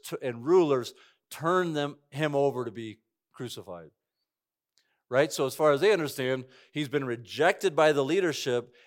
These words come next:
and he's been cursed by God because he's been hung on a tree. Clearly, he's not the one who is, who is bringing redemption to Israel. So for these guys,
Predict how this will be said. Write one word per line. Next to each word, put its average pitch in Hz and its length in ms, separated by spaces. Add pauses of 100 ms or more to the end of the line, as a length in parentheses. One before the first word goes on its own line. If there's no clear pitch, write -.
(160)
and 160 140
he's 151 160
been 139 220 (100)
cursed - 500
by 147 200
God 156 460
because 143 280
he's 135 140
been 127 160
hung 151 300
on 139 120
a 123 60
tree. 117 500 (640)
Clearly, 156 560
he's 131 200
not 135 240
the 120 80
one 110 380 (260)
who 123 160
is, 98 140 (220)
who 123 140
is 98 100
bringing 110 480 (220)
redemption 107 580 (100)
to 92 320 (340)
Israel. 95 540 (1700)
So - 180
for - 140
these 175 240
guys, 113 600